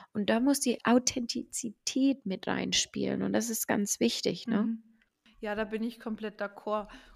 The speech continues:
Speaker 2: Und ich glaub, das fasst auch zum Schluss sehr, sehr gut zusammen, dass die, all die Themen, wie man mit einem Mentor in Kontakt kommt, am Ende wieder auf das Menschliche zurückzuführen sind.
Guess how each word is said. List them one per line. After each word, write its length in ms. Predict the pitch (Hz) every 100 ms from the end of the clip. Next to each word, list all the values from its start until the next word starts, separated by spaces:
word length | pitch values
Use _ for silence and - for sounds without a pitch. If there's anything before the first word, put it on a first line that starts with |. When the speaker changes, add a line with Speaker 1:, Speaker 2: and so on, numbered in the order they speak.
| -
Speaker 2:
Und 80 | 214
ich 120 | -
glaub, 200 | 202 208
das 160 | 202
fasst 280 | - 233 -
auch 180 | - 220
zum 200 | - 214
Schluss 320 | 214 240 240
sehr, 380 | - 202 - 208
sehr 280 | 226 226 208
gut 460 | 214 233 254 254 - _
zusammen, 720 | - 202 196 214 220 233 311 - - - - - _
dass 280 | 208 208 - _ _ _ _ -
die, 280 | 254 277 -
all 180 | 226
die 180 | 240 247
Themen, 580 | - 226 233 240 240 247 - _ _
wie 260 | 220 202 247
man 380 | 262 254 254 254 - _ _ _
mit 160 | 220 208
einem 360 | 208 208 202 _ _
Mentor 540 | - 208 262 262 254 240
in 120 | 214
Kontakt 460 | - 214 - 240 -
kommt, 400 | - 226 226 -
am 100 | 196
Ende 360 | - 226 233
wieder 200 | 220 208
auf 100 | 196
das 180 | 196 202
Menschliche 480 | 202 214 214 208 202
zurückzuführen 760 | - 208 208 - 190 190 180
sind. 300 | 180 190 185